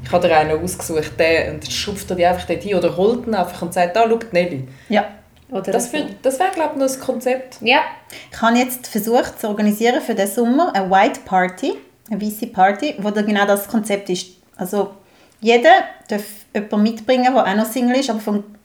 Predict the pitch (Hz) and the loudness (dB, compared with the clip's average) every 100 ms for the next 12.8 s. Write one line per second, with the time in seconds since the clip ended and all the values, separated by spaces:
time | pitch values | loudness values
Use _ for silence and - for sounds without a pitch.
0 | - - 208 196 196 196 - 202 220 220 | -20 -6 -4 -4 -4 -6 -4 -2 -2 -4
1 | - 202 190 185 - - 196 196 - - | -2 2 2 0 -14 -6 -4 -4 -8 -8
2 | - 180 - - - - _ _ _ _ | -2 0 -2 -8 -16 -20 _ _ _ _
3 | _ _ _ _ 233 233 269 233 208 208 | _ _ _ _ -4 0 2 2 4 4
4 | 180 196 190 185 190 - - - 190 220 | 4 2 -4 -2 -2 -4 -6 -2 0 0
5 | 185 185 180 175 175 - - 175 180 - | -2 0 0 0 -4 -12 -12 -6 -6 -8
6 | _ _ _ _ 233 247 254 254 202 180 | _ _ _ _ 4 6 6 4 0 2
7 | 180 - 180 175 175 233 254 277 254 233 | 2 2 -2 -2 -2 0 2 4 4 4
8 | - 254 285 240 262 220 196 202 - 226 | 2 0 4 4 4 4 4 0 2 6
9 | 285 294 302 320 - 311 - 494 - _ | 8 8 6 2 2 4 4 -2 -8 _
10 | 214 202 240 294 196 185 196 202 220 214 | -8 -2 -2 -2 -4 -4 -2 -2 0 -2
11 | 208 208 202 202 208 208 202 202 208 196 | -2 -2 -2 -2 -4 -2 -2 -2 -4 -4
12 | 190 - - 208 208 202 208 | -6 -8 -2 0 0 -2 -4